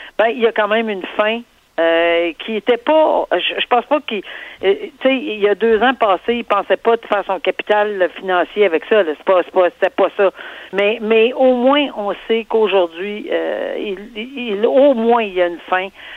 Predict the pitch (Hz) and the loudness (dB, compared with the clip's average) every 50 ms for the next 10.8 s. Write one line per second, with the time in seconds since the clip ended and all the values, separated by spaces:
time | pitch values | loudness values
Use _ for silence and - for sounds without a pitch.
0 | - - _ - 190 185 175 180 190 185 185 202 190 - 190 185 170 180 196 185 | -20 -16 _ -4 -4 -2 0 2 4 4 4 2 0 0 0 0 0 0 -2 -4
1 | - - - - 127 113 113 127 123 127 - - - - - - - - 180 - | -4 -6 -8 -10 -10 -10 -10 -10 -10 -10 -12 -12 -12 -12 -12 -8 -4 -4 -4 -2
2 | - 233 226 220 240 247 220 - - 262 247 233 226 - 185 160 156 170 175 185 | -2 -2 0 0 0 0 -2 -2 -2 -2 -2 -2 -2 -2 -2 -2 -2 -2 -2 -2
3 | 180 160 - 175 160 - 170 156 151 156 165 175 190 190 - - - - - - | -2 0 0 -2 -2 -2 -2 -4 -4 -4 -6 -6 -8 -10 -12 -16 -16 -18 -8 -4
4 | - 214 220 220 220 226 - - - - 262 247 240 311 - - 254 214 202 196 | 0 2 2 2 2 0 -2 -6 -4 -2 0 0 0 0 0 0 -2 0 -2 -4
5 | 185 - - 196 196 202 190 - 196 175 - - 165 - - 165 156 160 165 170 | -4 -2 0 0 0 0 -2 -4 -6 -6 -6 -6 -6 -2 -2 -2 -2 0 2 2
6 | 175 - 175 185 202 214 226 202 - - 240 220 - - _ - - _ _ _ | 2 2 2 0 0 0 -2 -2 0 0 0 0 -2 -6 _ -20 -20 _ _ _
7 | - 254 240 - - 208 196 180 170 180 180 - - - 185 180 175 185 202 196 | -4 -4 -2 0 0 0 0 2 2 0 -2 -2 -2 -4 -2 -2 -2 -2 -6 -4
8 | - - 185 170 170 175 165 165 170 185 185 185 175 165 160 156 143 143 - 185 | -2 -2 -2 0 0 -2 -2 0 0 0 0 0 0 0 0 0 -2 -4 -6 -8
9 | 202 226 233 - - - - - - - - 233 254 285 262 - - 233 190 175 | -8 -8 -8 -8 -12 -14 -14 -14 -16 -6 0 2 2 4 4 2 0 0 0 -2
10 | - - 170 175 180 185 185 180 175 160 156 156 151 147 127 | -6 -4 -2 0 0 2 0 0 -2 -2 -2 -2 -2 -2 -2